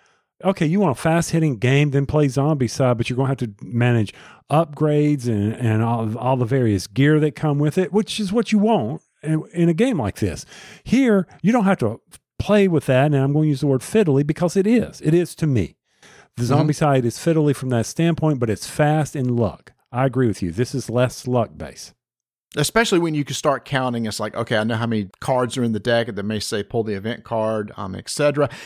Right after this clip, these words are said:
Speaker 2: You kinda know how many cubes are in the bag, uh, for when you pull out, uh, cubes, it's gonna move the biological hazard track. So I do like that. So today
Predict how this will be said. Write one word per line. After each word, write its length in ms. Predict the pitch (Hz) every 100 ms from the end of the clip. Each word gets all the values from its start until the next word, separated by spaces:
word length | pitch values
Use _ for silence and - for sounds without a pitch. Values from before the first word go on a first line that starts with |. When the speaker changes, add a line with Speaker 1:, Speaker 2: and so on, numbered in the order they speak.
| -
Speaker 2:
You 80 | 143
kinda 200 | 180 160
know 100 | 160
how 140 | 139
many 160 | 160 127
cubes 500 | - - 170 147 127
are 60 | 127
in 140 | 117
the 60 | 87
bag, 640 | - 104 113 156 233 220 _ _ _ _ _
uh, 160 | 104 113
for 160 | - 120
when 200 | 123 117
you 100 | 113
pull 280 | - 135
out, 440 | 127 135 123 - - _
uh, 160 | - 98
cubes, 340 | - 139 127
it's 80 | 110
gonna 220 | - 110
move 260 | 104 110 107
the 80 | 98
biological 600 | 107 110 113 113 113 104
hazard 300 | 113 113 113
track. 280 | 120 117 -
So 180 | 131 - - - -
I 80 | 143
do 320 | 123 196 202
like 300 | 156 135 123
that. 280 | 95 85 -
So 280 | - 143 - _ _ _ _ _ -
today 600 | 147 127 165 101 -